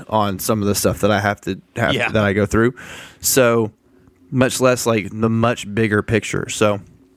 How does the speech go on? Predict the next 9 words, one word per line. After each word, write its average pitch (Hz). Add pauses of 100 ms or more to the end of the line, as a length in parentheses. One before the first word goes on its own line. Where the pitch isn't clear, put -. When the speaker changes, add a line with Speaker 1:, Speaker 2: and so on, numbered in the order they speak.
(720)
Speaker 1:
um, 113 (1500)
but 117 (400)
God's 113
ways 107
are 104 (800)
higher 123
than 123
ours, 117
and 107